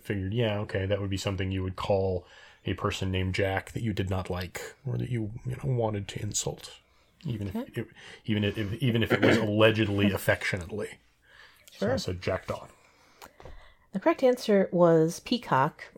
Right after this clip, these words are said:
Speaker 2: or in the form of the play's title, uh, the ti-, the title is Juno and the Paycock.
Speaker 1: Okay.
Speaker 2: Um, P A Y, that being the spelling there.
Speaker 1: Hmm.
Speaker 2: Um,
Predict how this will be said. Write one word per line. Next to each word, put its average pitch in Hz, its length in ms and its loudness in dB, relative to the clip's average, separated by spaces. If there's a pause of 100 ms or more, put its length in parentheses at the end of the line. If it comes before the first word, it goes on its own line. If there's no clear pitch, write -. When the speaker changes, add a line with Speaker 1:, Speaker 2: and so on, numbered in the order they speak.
(160)
Speaker 2:
or 151 580 4
in 170 220 4
the 156 60 2
form 190 260 4
of 170 60 6
the 151 60 0
play's 156 360 4
title, 151 520 2 (420)
uh, 139 280 4
the 156 260 -10
ti-, 202 240 8
the 185 80 6
title 214 260 6
is 156 340 2
Juno 180 340 4
and 147 200 0
the 139 80 0
Paycock. - 520 0 (220)
Speaker 1:
Okay. 123 280 2 (400)
Speaker 2:
Um, 131 340 0 (140)
P 160 200 2
A 139 100 4
Y, 139 460 2 (220)
that 143 160 -4
being 139 160 0
the 131 80 -2
spelling 143 380 -2
there. 180 320 -4
Speaker 1:
Hmm. 110 160 0 (440)
Speaker 2:
Um, 135 380 -2